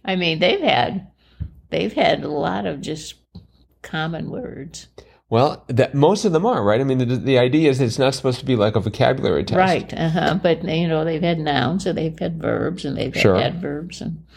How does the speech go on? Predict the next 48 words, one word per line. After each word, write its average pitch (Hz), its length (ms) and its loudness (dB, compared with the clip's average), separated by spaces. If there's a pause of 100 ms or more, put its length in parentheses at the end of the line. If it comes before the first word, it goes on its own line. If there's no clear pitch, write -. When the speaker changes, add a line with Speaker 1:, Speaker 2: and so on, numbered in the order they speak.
(320)
Speaker 1:
so, 139 580 -2
I - 140 -8
mean, 143 260 -6
it's 139 100 -16
just 151 300 -10 (380)
five-letter 139 460 -10
word. 214 400 -12
Speaker 2:
But 117 100 4
I 110 80 4
still, 160 520 2
well, 147 280 4
anyway, 110 420 2
I, 101 180 2 (140)
I'm 104 140 0
Speaker 1:
<laughs> - 120 -8
Speaker 2:
sure 147 280 2 (140)
if, 131 180 2
if 131 300 0
the, 113 280 2 (260)
if - 160 -4
the 117 100 2
creator 131 720 2
of 110 280 2
the, 101 140 2
the, 92 280 -2 (160)
of 101 260 -2
the 104 80 0
Wordle 107 640 2 (300)
puzzle 113 360 2
for 104 140 -8
the 107 80 -2
New 110 100 0
York 104 180 0
Times 101 320 -4
is 92 80 -10
listening 123 300 -6
right 87 140 -4
now, 85 160 -6 (200)
they're 101 120 -8
probably 131 320 2
Speaker 1:
<laughs> - 0 -
Speaker 2:
yelling 117 580 4
at 98 120 0
their, - 280 0
at 101 100 -2
their 104 120 4
podcasting 110 720 0
device. 87 500 -8